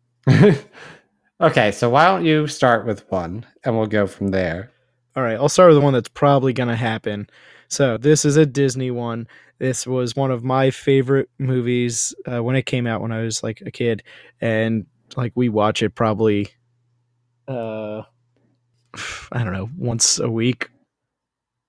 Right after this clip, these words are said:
Speaker 1: Okay.
Speaker 2: Honestly, like, 'cause it's on Netflix, so we usually, like, put it on. And it's a Disney cartoon movie that would be great as a live action, and I'm talking about Hercules. So, Hercules,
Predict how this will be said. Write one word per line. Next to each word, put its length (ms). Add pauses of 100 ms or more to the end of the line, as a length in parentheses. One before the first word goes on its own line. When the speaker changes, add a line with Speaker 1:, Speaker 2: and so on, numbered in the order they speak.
(460)
Speaker 1:
Okay. 120 (220)
Speaker 2:
Honestly, 480
like, 240
'cause 180
it's 120
on 160
Netflix, 460
so 180
we 260
usually, 340
like, 80
put 140
it 140
on. 240 (560)
And 160
it's 200
a 200
Disney 600 (120)
cartoon 680
movie 340
that 140
would 120
be 100
great 480
as 140
a 40
live 300
action, 580 (440)
and 80
I'm 80
talking 280
about 180
Hercules. 600 (400)
So, 320 (400)
Hercules, 840